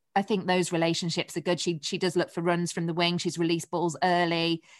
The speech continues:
That's the sort of goalkeeper that we're, that we're now used to watching modern day. So I quite like that. And Hannah Hampton, when you are down at the bottom and having to produce save after save all the time, she's called into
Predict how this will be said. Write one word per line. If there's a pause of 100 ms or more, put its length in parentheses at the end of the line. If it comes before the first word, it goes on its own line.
(140)
That's
the
sort
of
goalkeeper
that
we're, (140)
that
we're
now (280)
used
to
watching
modern
day.
So
I
quite
like
that. (760)
And (140)
Hannah
Hampton,
when
you
are
down
at
the
bottom
and
having
to
produce
save
after
save
all
the
time, (380)
she's
called
into